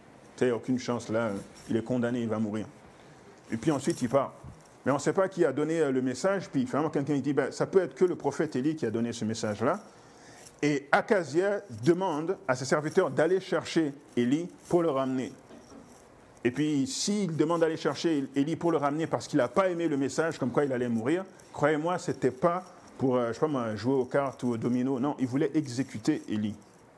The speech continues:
Autrement dit, il voulait faire la même chose que Jézabel. La première fois, Élie a fui dans le désert, hein. Mais cette fois-ci, regardez comment est-ce que Élie réagit pour vous montrer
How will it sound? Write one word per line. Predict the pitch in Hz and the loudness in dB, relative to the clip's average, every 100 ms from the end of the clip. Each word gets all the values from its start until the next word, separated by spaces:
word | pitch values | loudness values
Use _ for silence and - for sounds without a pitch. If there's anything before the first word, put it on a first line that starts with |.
| - 117 | -12 -6
Autrement | 147 160 | -2 0
dit, | 156 | 0
il | 143 | 0
voulait | 156 | -2
faire | - 160 | -2 -2
la | 143 | 0
même | 143 | -2
chose | 170 165 | -2 -2
que | 127 | -2
Jézabel. | 113 117 117 131 95 - - - - - - - - - - - - | -2 0 0 0 -4 -10 -20 -20 -20 -20 -20 -20 -20 -20 -20 -20 -4
La | - | -2
première | - 196 208 151 | 2 2 2 0
fois, | 190 208 190 - | 2 2 0 -2
Élie | 139 165 | 0 0
a | 151 | 0
fui | - 208 | -2 -2
dans | 185 | 0
le | 139 | 0
désert, | 127 117 180 139 | -2 0 0 0
hein. | 202 - - - - - - - - | -6 -10 -20 -20 -20 -20 -20 -20 -6
Mais | 123 | -2
cette | 202 202 | -2 0
fois-ci, | 170 - 170 | -2 0 0
regardez | 143 143 156 | 2 0 0
comment | 156 139 143 | 0 -2 -2
est-ce | - | -2
que | 156 | -2
Élie | 120 135 | 0 0
réagit | 131 120 117 151 | 0 -2 -2 -4
pour | - 110 | -4 -2
vous | |
montrer | 123 143 147 175 | 0 0 -2 -4